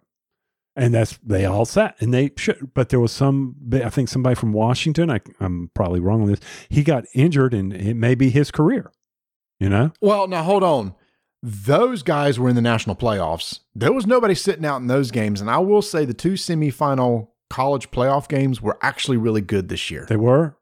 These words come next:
Speaker 1: I, I didn't
Speaker 2: Yes.
Speaker 1: care.
Speaker 2: Yes. Al-,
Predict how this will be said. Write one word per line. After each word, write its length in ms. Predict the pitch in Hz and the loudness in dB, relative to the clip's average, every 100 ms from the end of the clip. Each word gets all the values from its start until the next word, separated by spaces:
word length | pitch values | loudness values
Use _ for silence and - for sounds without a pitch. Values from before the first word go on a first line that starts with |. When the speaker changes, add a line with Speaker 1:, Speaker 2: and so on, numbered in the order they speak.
| - | -2
Speaker 1:
I, 180 | 120 - | -2 0
I 120 | 107 120 | 0 2
didn't 220 | 180 - | 2 2
Speaker 2:
Yes. 160 | 196 - | 2 0
Speaker 1:
care. 80 | - _ _ _ _ | -8 _ _ _ _
Speaker 2:
Yes. 340 | 127 131 95 - - | -2 -2 -2 -8 -2
Al-, 240 | 156 202 | 0 -2